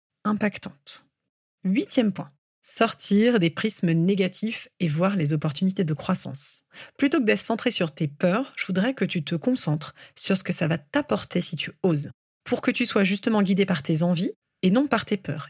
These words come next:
Et tu peux le noter tout de suite. Tu prends un stylo et tu dis, « Qu'est-ce que ça va apporter si je me challenge ? » Neuvième point,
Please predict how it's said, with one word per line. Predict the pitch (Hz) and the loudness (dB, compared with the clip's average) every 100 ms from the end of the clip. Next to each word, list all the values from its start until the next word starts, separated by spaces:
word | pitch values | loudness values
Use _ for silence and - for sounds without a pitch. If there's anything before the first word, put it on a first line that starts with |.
| - | -8
Et | |
tu | - 269 | -6 -2
peux | 370 | 0
le | |
noter | 339 277 285 | 2 2 2
tout | 285 | 2
de | |
suite. | - - | -2 -4
Tu | - | -2
prends | 185 - 294 | 0 2 2
un | |
stylo | 269 - 190 | 2 0 0
et | |
tu | - | 0
dis, « | 175 - | -4 -2
Qu'est-ce | - 269 | -2 -2
que | 214 | -2
ça | - | 0
va | 175 170 | 0 0
apporter | 180 185 190 214 - - - | -2 -2 -4 -4 -10 -12 -8
si | - - 226 | -4 -2 0
je | 196 | 2
me | 165 | 0
challenge ? » | - 151 104 85 - - _ _ _ 175 | 0 -2 -2 -6 -8 -10 _ _ _ 2
Neuvième | 175 160 160 151 | 4 4 4 2
point, | 147 185 | 2 -2